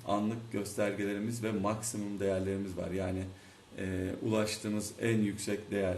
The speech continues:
derece olarak fan deviri, megahertz vesaire ve anlık değer. Bu da minimum değerler. E, test sonucunda maksimum değerleri de yorumlayacağız. Hızımıza bakacağız. E,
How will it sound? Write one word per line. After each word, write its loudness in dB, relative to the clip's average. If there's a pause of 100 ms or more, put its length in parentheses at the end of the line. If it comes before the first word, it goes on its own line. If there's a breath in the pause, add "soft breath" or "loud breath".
(160)
derece 0
olarak -2 (180)
fan -2
deviri, -2 (100)
megahertz -4
vesaire -4 (340 loud breath)
ve 2 (180)
anlık 2
değer. 0 (160)
Bu -4
da 0
minimum -2
değerler. -6 (640 loud breath)
E, 0
test 2
sonucunda 2
maksimum 4
değerleri 2
de 2
yorumlayacağız. -2 (380)
Hızımıza 0
bakacağız. -2 (460 loud breath)
E, 2